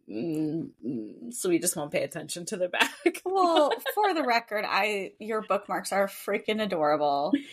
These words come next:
Speaker 2: Um, but I know we're all more critical of our own swag than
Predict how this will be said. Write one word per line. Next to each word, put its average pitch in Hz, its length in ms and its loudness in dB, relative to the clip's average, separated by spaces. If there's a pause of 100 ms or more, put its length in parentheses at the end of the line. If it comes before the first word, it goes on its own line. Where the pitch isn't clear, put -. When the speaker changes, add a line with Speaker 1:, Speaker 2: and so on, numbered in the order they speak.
(140)
Speaker 2:
Um, 151 500 2 (440)
but - 160 2
I 190 60 2
know 175 180 -2
we're 175 160 -2
all 160 280 -4 (460)
more 220 240 4
critical 196 540 -2
of 185 100 0
our 185 140 2
own 180 240 0
swag 170 480 -2
than 160 320 -4